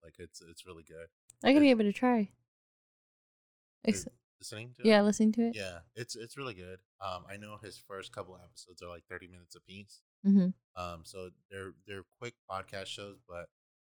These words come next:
Speaker 1: it's super nice hearing, like, just, I don't know, man, just people giving out their thoughts. It's like, this is one of, like, with this podcast show, like ours, it's like, that's one of the things that I do wanna do all the time, where it's like,
Speaker 2: Mm-hmm.
Speaker 1: we're just talking,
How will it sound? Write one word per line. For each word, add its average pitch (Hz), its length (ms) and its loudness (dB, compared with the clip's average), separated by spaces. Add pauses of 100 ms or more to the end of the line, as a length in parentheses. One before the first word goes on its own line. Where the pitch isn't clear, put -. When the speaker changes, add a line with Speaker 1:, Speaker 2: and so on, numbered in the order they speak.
(200)
Speaker 1:
it's - 180 -8
super 120 280 -8
nice 85 340 -16
hearing, 85 220 -18 (120)
like, 80 100 -20 (680)
just, - 220 -8 (140)
I 123 60 -10
don't 151 100 -8
know, 147 160 -10
man, 110 260 -10
just - 280 -14
people 113 520 -14
giving 98 240 -16
out 101 160 -12
their 92 240 -10
thoughts. 92 300 -14
It's 90 160 -20
like, 87 180 -14 (960)
this 110 160 -6
is 113 220 -12
one 98 200 -12
of, 98 120 -16 (140)
like, 92 200 -12
with 95 120 -18
this 98 140 -16
podcast 95 440 -10
show, 98 260 -10
like 85 140 -14 (120)
ours, 92 300 -20
it's 80 140 -20
like, 78 160 -20 (400)
that's 92 160 -12
one 101 100 -10
of 92 80 -14
the 82 100 -20
things 87 180 -20
that 82 180 -12
I 85 100 -20
do 87 80 -20 (140)
wanna 92 180 -16
do 101 220 -16
all 101 100 -10
the 104 80 -14
time, 110 360 -12
where 92 140 -4
it's 202 120 -2
like, 92 120 -2
Speaker 2:
Mm-hmm. 87 100 -12
Speaker 1:
we're 87 80 -20
just 82 300 -14
talking, 95 440 -12